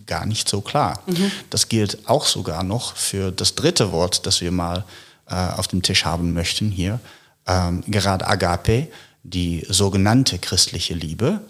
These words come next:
Speaker 1: die, ähm, bei Platon und Aristoteles noch nicht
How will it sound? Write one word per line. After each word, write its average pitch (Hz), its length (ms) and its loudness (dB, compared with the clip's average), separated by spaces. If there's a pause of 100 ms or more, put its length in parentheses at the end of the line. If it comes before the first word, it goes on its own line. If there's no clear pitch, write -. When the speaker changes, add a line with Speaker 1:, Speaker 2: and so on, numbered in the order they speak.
(520)
Speaker 1:
die, 85 760 -2
ähm, 82 520 -4 (140)
bei 90 260 0
Platon 90 520 0
und 90 160 -4
Aristoteles 92 680 0
noch 80 120 -8
nicht - 420 -2